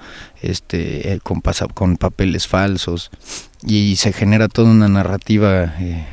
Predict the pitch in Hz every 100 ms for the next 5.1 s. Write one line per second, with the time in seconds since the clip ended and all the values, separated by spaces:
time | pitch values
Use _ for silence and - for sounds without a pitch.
0 | - 95 95 98 92 - 92 101 101 95
1 | - - - - 101 90 - 95 82 92
2 | - - - - 92 95 98 - - 87
3 | - 101 90 98 101 92 90 87 90 90
4 | 95 87 87 101 98 92 80 80 - 90